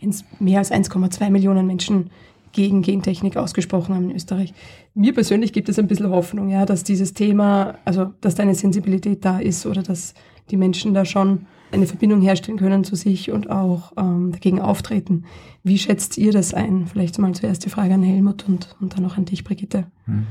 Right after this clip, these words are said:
Speaker 2: Also dieses Volksbegehren, das du ansprichst, das ist ja von Global zweitausend,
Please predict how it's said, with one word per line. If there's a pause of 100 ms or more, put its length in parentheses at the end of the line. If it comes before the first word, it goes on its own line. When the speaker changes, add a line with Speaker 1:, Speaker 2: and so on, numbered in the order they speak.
(120)
Speaker 2:
Also
dieses
Volksbegehren,
das
du
ansprichst,
das
ist
ja
von
Global
zweitausend,